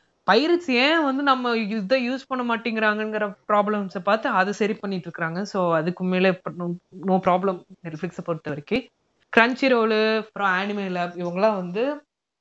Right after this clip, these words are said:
either dirt cheap two hundred, one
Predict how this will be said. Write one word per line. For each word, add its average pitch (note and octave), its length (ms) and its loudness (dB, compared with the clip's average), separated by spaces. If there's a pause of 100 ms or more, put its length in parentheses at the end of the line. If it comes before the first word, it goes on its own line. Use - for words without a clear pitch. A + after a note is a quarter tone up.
(160)
either A3+ 400 4 (800)
dirt B3+ 300 6 (100)
cheap B3 160 -6 (180)
two A3+ 140 -6
hundred, G#3 340 -8 (100)
one G3 220 -10